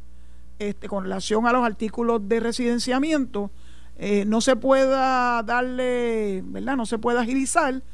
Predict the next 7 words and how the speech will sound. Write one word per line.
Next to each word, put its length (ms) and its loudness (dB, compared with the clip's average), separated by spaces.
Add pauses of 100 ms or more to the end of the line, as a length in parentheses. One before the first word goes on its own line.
(440)
porque 300 0
alegadamente 960 2
los 140 0
abogados 680 0 (260)
que 420 -2
ha 340 -2
abordado, 760 0